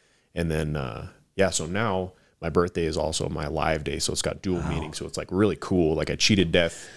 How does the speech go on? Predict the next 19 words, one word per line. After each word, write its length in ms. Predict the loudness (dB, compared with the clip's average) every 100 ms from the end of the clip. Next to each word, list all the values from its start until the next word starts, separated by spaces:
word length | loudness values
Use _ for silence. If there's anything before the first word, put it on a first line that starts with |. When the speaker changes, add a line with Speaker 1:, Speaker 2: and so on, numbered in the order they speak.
| -20 -16
Speaker 1:
I 60 |
came 240 | -4 0 0
into 120 | 0
the 60 | 2
world 240 | 2 4
on 120 | 2
one 140 | 0 0
day, 160 | 0 0
and 80 | -2
then 80 |
I 60 | -2
cheated 460 | 2 4 4 2 0
death, 340 | 0 0 -8
you 60 | -6
know, 100 | -4
thirty-one 220 | 2 4
Speaker 2:
Wow. 320 | 4 4 2
Speaker 1:
years 120 | -2 -4
later. 340 | -4 -6 -8